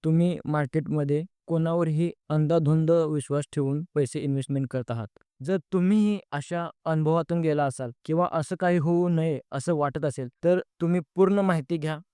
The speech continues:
त्या क्षेत्रातली आणि मगच उतरा. आपले पैसे आपल्याशिवाय कोणीही चांगलं सांभाळू शकत नाही. जर कोणाबद्दल असं काही घडलेलं असेल, तुम्हीही अशा आश्वासनांना बळी पडून जर तुम्ही लॉसेस केलेले आहेत, तर कृपया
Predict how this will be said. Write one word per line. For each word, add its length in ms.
त्या 160
क्षेत्रातली 580
आणि 320
मगच 380
उतरा. 320
आपले 360
पैसे 460
आपल्याशिवाय 600
कोणीही 560
चांगलं 340
सांभाळू 440
शकत 320
नाही. 300
जर 260
कोणाबद्दल 520
असं 320
काही 180
घडलेलं 460
असेल, 280
तुम्हीही 580
अशा 280
आश्वासनांना 500
बळी 240
पडून 360
जर 100
तुम्ही 360
लॉसेस 560
केलेले 320
आहेत, 180
तर 100
कृपया 460